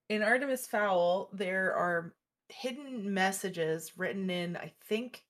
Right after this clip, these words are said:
Elvish, but it might be Gnomish. And it's just, it's a one-for-one code for letters in the English alphabet. So there's twenty-six symbols and twenty-six letters.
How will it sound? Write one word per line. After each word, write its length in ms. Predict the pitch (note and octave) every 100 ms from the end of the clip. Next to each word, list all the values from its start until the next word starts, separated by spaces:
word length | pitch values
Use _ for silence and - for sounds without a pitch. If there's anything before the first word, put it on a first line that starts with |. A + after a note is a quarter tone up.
| _ -
Elvish, 540 | F3 E3+ D#3+ D#3+ -
but 100 | F3+
it 140 | - F3+
might 240 | F3 F3+
be 100 | G#3
Gnomish. 760 | F#3 E3 D#3+ C3 D3 G#3+ - - _ _ _ _ _ _ _ -
And 140 | G3 G3+
it's 180 | G3
just, 260 | C4 B3 -
it's 160 | G#3 A3
a 60 |
one-for-one 960 | G3+ G#3 A#3+ A#3 A#3+ G#3+ F#3+ F#3 F#3 F3
code 520 | - F3 D#3 D3+ D#3+
for 500 | - E3 D#3+ D#3+ D#3 -
letters 380 | E3 D#3+ E3 E3
in 60 | D#3
the 100 | D3
English 320 | D3+ D#3+ -
alphabet. 460 | B2 - - - -
So 80 |
there's 140 | D#2+ -
twenty-six 440 | C#3 A#2+ - F#2
symbols 360 | E3 F#3 B2+ C#3
and 120 | C#3+
twenty-six 420 | - - - -
letters. 360 | - - -